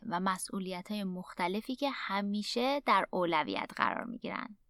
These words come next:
همیشه اون زمانی که باید به خودمون اختصاص بدیم و به بعدن موکول می‌کنیم تا به بدو بدوهای روزمره‌مون برسیم.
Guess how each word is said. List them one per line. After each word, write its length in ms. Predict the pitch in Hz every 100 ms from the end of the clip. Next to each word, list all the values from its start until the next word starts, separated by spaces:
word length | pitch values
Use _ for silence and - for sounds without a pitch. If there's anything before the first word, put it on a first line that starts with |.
| _ _ _ _
همیشه 400 | 294 320 320 403
اون 120 | 392
زمانی 460 | 339 285 226 240 269
که 120 | 269
باید 240 | 226 196 175
به 100 | 175
خودمون 420 | - 190 185 185
اختصاص 580 | 185 - 196 185 185 -
بدیم 340 | 190 185 226
و 140 | 262 262
به 120 | - 180
بعدن 680 | - 185 - 170 180 170
موکول 360 | 160 139 - -
می‌کنیم 580 | - - - - 208 - - - -
تا 120 | 226
به 120 | 226
بدو 380 | 190 220 208 220
بدوهای 540 | 202 202 196 220 277 262
روزمره‌مون 680 | 165 160 147 143 143 143
برسیم. 580 | 143 - - - - 202